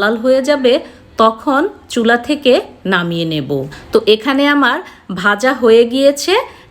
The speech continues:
নামিয়ে ঠান্ডা করে নিচ্ছি। এবার নিয়ে নিচ্ছি ব্লেন্ডারের জগ, দিয়ে দিচ্ছি সিদ্ধ করে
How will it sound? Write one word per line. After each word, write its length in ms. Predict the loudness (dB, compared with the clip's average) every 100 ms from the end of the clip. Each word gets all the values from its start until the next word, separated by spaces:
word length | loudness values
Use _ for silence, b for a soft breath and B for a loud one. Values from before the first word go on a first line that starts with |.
| 0
নামিয়ে 400 | 0 2 2 2 0 -4 -6
ঠান্ডা 300 | -2 -2 -2 -2
করে 180 | -4 -2
নিচ্ছি। 400 | -4 -6 -8 -6 -8 -8 -16 0 2
এবার 300 | 2 2 0 -6 -14 -4 2
নিয়ে 200 | 4 4
নিচ্ছি 360 | 2 0 -2 0 -2 -4 -6 0
ব্লেন্ডারের 600 | 0 2 0 4 4 2 -6 -4
জগ, 240 | -2 -2 -4 -10 B B -2
দিয়ে 180 | 2 2 2
দিচ্ছি 320 | 0 -2 -2 -2 -4 -6
সিদ্ধ 280 | -2 0 0 0
করে 160 | 2 2